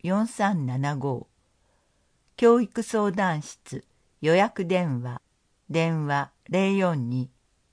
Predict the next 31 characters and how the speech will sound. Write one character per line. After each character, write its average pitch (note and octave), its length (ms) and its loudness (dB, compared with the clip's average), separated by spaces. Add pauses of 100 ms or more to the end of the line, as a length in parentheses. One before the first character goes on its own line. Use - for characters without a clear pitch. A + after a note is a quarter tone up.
五 G3+ 260 2
七 G3+ 320 2
三 C3+ 440 -2
の B2+ 200 -4 (200)
四 G3 240 0
三 F#3+ 400 -2
七 C3 320 0
六。 C3 300 -6 (1700)
乳 B3 320 6
幼 G#3+ 280 4
児 - 360 -10
母 A3 140 0
性 D3+ 420 -2
健 G#3 320 2
康 G3+ 220 2
相 F3 320 2
談。 B2 240 -8 (1040)
今 G#3+ 220 6
月 G3+ 300 0
は F3+ 180 2
な E3 180 -2
し。 - 280 -20 (1080)
泉 G#3+ 460 2
プ G3+ 140 -2
ラ C#3+ 180 2
ザ。 - 280 -12 (1300)
健 G3+ 200 2
康 F#3+ 240 0
推 F#3 280 -4
進 E3+ 340 -6
課、 - 340 -8